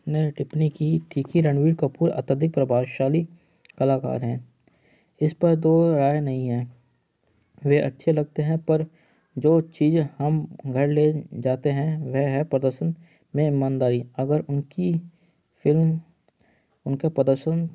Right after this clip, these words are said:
इतने ऊंचे स्तर का प्रदर्शन रहा, तो वह बालक आने वाले वर्षों में कपूर खानदान को गर्वित कर सकते हैं। इनके पहले प्रदर्शन के लिए दस में से दस अंक दिए जाते हैं।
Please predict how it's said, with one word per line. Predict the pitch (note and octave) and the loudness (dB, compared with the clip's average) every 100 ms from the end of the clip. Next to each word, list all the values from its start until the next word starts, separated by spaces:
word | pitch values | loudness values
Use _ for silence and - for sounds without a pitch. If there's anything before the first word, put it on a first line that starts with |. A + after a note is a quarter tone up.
| - _ | -14 _
इतने | C#3+ D3+ D#3+ D#3+ _ - | -8 -2 0 -2 _ -12
ऊंचे | C#3+ E3 D#3 | -4 -2 -2
स्तर | - - D3 D3+ | -4 -2 -2 -2
का | C#3+ | -6
प्रदर्शन | C#3+ C3+ C3+ - D#3+ - _ _ _ _ - - | 0 0 0 -2 -4 -6 _ _ _ _ -20 -6
रहा, | C3 B2+ D3 | -4 -2 -2
तो | D3+ - D3+ | -2 0 2
वह | C#3+ D#3+ D3 | 2 0 0
बालक | C3 C3 D#3 D#3+ - | 2 2 2 -2 -6
आने | C#3 D3 | -4 -2
वाले | D3 C#3 D3+ | 0 0 0
वर्षों | D#3+ C3+ C3+ D#3+ D3 | 0 -2 0 0 0
में | D3+ E3 | 2 -2
कपूर | D#3+ - - D#3 | -4 -8 -2 -2
खानदान | D#3 - C3 C#3 D3 | -2 -4 0 0 0
को | C#3+ D3+ | 2 0
गर्वित | C#3 C3+ D3+ - _ _ _ _ _ _ | 2 0 0 -2 _ _ _ _ _ _
कर | C3+ | -2
सकते | C3+ C3 B2 A#2+ | -2 -4 -6 -4
हैं। | A#2+ A#2+ B2 _ _ _ _ _ C#3 | -4 -4 -10 _ _ _ _ _ -2
इनके | D3 F3+ | 0 0
पहले | E3+ C3+ D3 E3 | 0 2 2 2
प्रदर्शन | D3+ C#3 C3+ D#3+ | 2 0 0 -2
के | D3+ D#3 | 0 0
लिए | D3 C#3 D3 D#3+ D#3+ _ - _ C#3+ | 0 0 0 0 -2 _ -20 _ -2
दस | C#3+ D3 _ _ _ _ _ - | -2 -2 _ _ _ _ _ -6
में | C#3 C3+ | -4 -2
से | D3+ | -2
दस | D3 D3+ - _ _ _ - | 0 -4 -6 _ _ _ -6
अंक | B2+ C#3+ | -4 -4
दिए | D#3 C#3 C3+ | -4 -2 0
जाते | B2+ A#2 B2 | 0 -2 -4
हैं। | A2+ A#2 | -4 -6